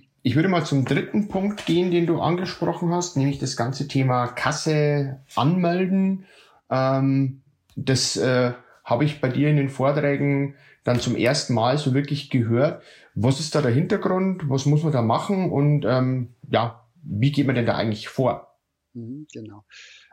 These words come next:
Speaker 2: Also schön, dass du schon, äh, bestätigt hast, die Aussage, die ich auch von vielen Unternehmern immer wieder höre, so, „Ups, das habe ich ja noch nie gehört, dass ich meine Kasse anmelden muss.“ Ja,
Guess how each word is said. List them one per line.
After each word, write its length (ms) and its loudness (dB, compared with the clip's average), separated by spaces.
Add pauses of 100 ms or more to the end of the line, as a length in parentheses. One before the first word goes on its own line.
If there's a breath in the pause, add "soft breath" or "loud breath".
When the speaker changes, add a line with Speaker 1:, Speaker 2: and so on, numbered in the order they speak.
(140)
Speaker 2:
Also 220 -6
schön, 240 0
dass 160 0
du 160 -6
schon, 300 0
äh, 120 -4
bestätigt 540 -4
hast, 220 -4
die 80 -2
Aussage, 500 0
die 100 -2
ich 140 -4
auch 160 -6
von 220 -4
vielen 560 0
Unternehmern 680 0
immer 220 0
wieder 240 0
höre, 200 -2
so, 200 -6 (380)
„Ups, 320 -8
das 180 -6
habe 160 -4
ich 80 -8
ja 100 2
noch 180 0
nie 200 0
gehört, 340 2
dass 140 2
ich 120 0
meine 260 2
Kasse 360 -10
anmelden 520 0
muss.“ 240 -4 (720 loud breath)
Ja, 500 -2